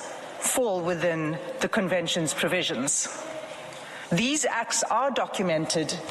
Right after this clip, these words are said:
in detail in South Africa's, um, application and confirmed by reliable, often U N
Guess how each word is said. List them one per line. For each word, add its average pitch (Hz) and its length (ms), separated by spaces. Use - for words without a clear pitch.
in 208 180
detail 160 600
in 208 100
South 208 220
Africa's, 190 760
um, 175 280
application 185 800
and 226 160
confirmed 254 800
by 233 100
reliable, 233 800
often 220 400
U 196 360
N 156 440